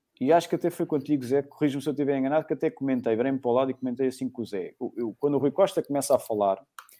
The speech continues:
há um, e, e depois há aqueles problemas que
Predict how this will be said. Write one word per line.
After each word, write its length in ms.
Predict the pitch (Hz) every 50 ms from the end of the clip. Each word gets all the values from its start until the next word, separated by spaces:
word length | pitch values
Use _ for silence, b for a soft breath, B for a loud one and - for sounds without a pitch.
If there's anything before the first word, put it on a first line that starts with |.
| b b b b b _ _
há 360 | - 120 113 107 98 - - -
um, 420 | 139 135 131 127 131 - - 127 - -
e, 120 | 127 120 104 - -
e 100 | 107 101
depois 240 | - - 120 110 117
há 60 | 107
aqueles 220 | 101 113 101 -
problemas 420 | - - 101 127 151 151 127 98 -
que 80 | -